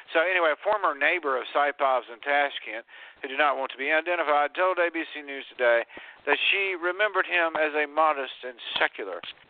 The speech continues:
and described Saipov as a normal young man. He was normal. He was modern. He was wearing tight pants, she said.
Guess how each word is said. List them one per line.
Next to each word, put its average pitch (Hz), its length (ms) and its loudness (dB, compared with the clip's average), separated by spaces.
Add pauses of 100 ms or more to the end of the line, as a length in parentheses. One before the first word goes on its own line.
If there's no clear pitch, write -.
and 117 80 -6
described 135 560 2
Saipov 117 560 -2 (320)
as 117 80 -4
a 123 200 -2
normal 139 460 -2
young 104 260 -12
man. 90 280 -12 (440)
He 170 80 -2
was 156 220 0
normal. 131 380 0
He 143 80 0
was 123 160 -8
modern. 123 480 2
He 139 100 -10
was 147 160 -8
wearing 143 300 0
tight 135 280 2
pants, 120 440 -4 (500)
she 117 180 -12
said. 110 280 0